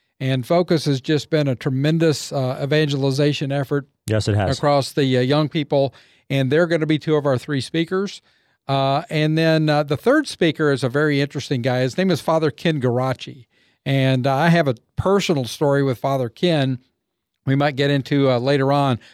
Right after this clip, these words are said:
Speaker 1: But he is, uh, a traveling evangelist with the Fathers of Mercy.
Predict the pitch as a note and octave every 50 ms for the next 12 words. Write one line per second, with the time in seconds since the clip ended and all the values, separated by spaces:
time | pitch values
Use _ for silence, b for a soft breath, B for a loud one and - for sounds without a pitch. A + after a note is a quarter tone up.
0 | B B D#3 C3+ E3+ F#3+ F#3 F#3 F3+ D3+ - - E3+ D3 D3 D#3 - D3 C#3 C3
1 | - E3+ D3 D3+ D#3+ F3 F3+ F3 E3 D#3 C3+ D3+ D3 D3 C3+ D3+ D3+ D3+ - -
2 | D#3+ C#3 C3 B2+ - C3 C#3 C#3 C3 C#3 B2+ A2 C3+ B2+ C#3 E3 G3+ G#3+ F#3+ -
3 | - G#2+ - -